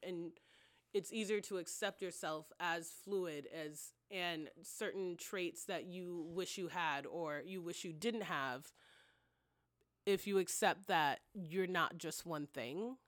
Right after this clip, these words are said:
I guess. And it's easier to fulfill your potential if you acknowledge that. I don't know. And this, I, I feel like it's kind of saying, for me,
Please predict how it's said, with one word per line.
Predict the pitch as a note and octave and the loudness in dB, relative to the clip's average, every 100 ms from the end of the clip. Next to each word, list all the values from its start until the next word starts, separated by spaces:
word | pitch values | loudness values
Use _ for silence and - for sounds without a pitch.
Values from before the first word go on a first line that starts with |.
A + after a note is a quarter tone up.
| - | 0
I | C4 | 4
guess. | C#4 D#4 D#4+ - - - _ _ _ - _ _ | 8 6 4 -4 -10 -14 _ _ _ -20 _ _
And | G#3 G3 F3 E3+ D#3+ - - _ _ _ _ _ _ _ _ _ _ - | 0 2 2 0 -2 -6 -14 _ _ _ _ _ _ _ _ _ _ 0
it's | G#3+ A3+ | 0 0
easier | G#3+ F#3+ G3+ | -2 0 0
to | - | -2
fulfill | - F#3 - F#3 | -8 -8 -2 0
your | F3+ F3+ | 0 -2
potential | F3+ - E3 D#3+ F#3+ | -6 -6 -6 -4 -2
if | E3+ - | -4 -4
you | E3 - - | -8 -6 -8
acknowledge | D#3+ E3 D3+ D3+ D#3+ - | -4 -2 0 -2 -4 -4
that. | E3+ C3+ - _ _ _ _ _ _ _ _ _ _ _ _ _ _ _ _ - - - | -2 -2 -6 _ _ _ _ _ _ _ _ _ _ _ _ _ _ _ _ -20 -2 6
I | C4+ | 8
don't | C4 | 8
know. | G#3 E3+ | 4 2
And | G#3 | 2
this, | A#3 C#4 - - - _ _ _ _ _ - | 2 2 -2 -8 -12 _ _ _ _ _ 4
I, | G3+ F#3 - _ | 4 4 -2 _
I | G3+ | -2
feel | G3 A3 G#3+ | 0 2 4
like | G3+ F3 - - _ _ - | 4 2 -2 -20 _ _ -6
it's | F#3+ | -6
kind | - G3 G3 | -4 -2 -2
of | G3 | 0
saying, | G3+ F#3 F3 E3 - _ _ _ _ _ - | 0 0 0 -4 -8 _ _ _ _ _ 0
for | C#4+ | 4
me, | C#4+ E4+ F4 C4 | 6 6 6 2